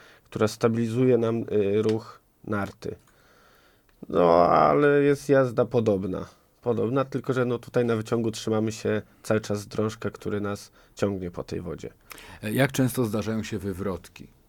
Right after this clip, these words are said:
Speaker 2: Jak ktoś zaczyna, to pewnie co, za, za każdym razem, tak podejrzewam. No, pewnie mnie, mnie właśnie by tak to szło mniej więcej na początku.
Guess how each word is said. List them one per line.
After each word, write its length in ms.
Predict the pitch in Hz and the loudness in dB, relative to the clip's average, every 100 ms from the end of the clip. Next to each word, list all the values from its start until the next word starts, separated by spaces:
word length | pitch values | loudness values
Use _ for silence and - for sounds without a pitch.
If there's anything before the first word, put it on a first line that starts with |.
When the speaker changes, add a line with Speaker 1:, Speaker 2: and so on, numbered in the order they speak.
| _ - - | _ -20 -4
Speaker 2:
Jak 140 | 107 110 | -2 0
ktoś 220 | 131 110 | 0 2
zaczyna, 400 | 120 117 117 117 | 2 2 -2 -2
to 100 | 120 | -4
pewnie 260 | 123 120 | -4 -4
co, 140 | 113 127 110 | -4 -4 -4
za, 160 | 120 | -6
za 160 | 117 117 | -4 -4
każdym 340 | 117 107 123 | -4 0 2
razem, 320 | 120 107 87 76 - _ | 2 0 -4 -10 -14 _
tak 120 | - 92 | -12 -10
podejrzewam. 540 | 98 101 95 85 82 | -6 -4 -4 -6 -8
No, 100 | 82 | -8
pewnie 260 | 104 95 101 | -2 2 4
mnie, 200 | 107 98 | 4 4
mnie 360 | 110 110 98 | 4 4 0
właśnie 360 | 82 92 - 95 | -2 -6 -4 -4
by 100 | 90 | -4
tak 180 | 90 - | -6 -6
to 100 | 95 | -8
szło 200 | - 85 | -8 -8
mniej 180 | 85 | -8
więcej 320 | 82 80 - 80 | -10 -12 -14 -18
na 100 | 80 | -10
początku. 480 | 92 85 76 - | -8 -8 -12 -18